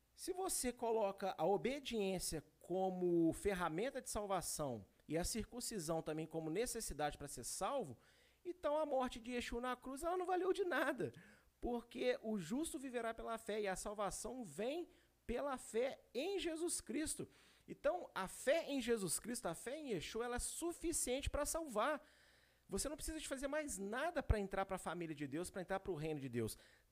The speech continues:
Tanto judeu como não judeu. Os judeus continuam circuncidando até hoje porque esse é um mandamento específico para eles como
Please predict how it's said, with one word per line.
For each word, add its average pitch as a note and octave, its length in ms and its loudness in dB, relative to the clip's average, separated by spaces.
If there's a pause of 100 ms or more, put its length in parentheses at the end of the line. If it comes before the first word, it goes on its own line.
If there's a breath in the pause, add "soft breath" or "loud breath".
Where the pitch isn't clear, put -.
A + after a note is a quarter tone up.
(140)
Tanto C#4 800 6
judeu C3+ 840 2 (100)
como D4 300 0
não C4+ 480 4
judeu. G3+ 560 8 (320 loud breath)
Os G#3 140 -4
judeus D4 400 0
continuam C4+ 380 -6
circuncidando F3 640 -2
até G#3 220 -4
hoje G3 460 6
porque C4+ 300 0
esse B3+ 140 -2
é A#3+ 40 0
um A#3+ 40 -2
mandamento A3+ 360 -2
específico - 840 -2
para A#3+ 260 -4
eles A#3+ 220 -2
como C#4 240 -8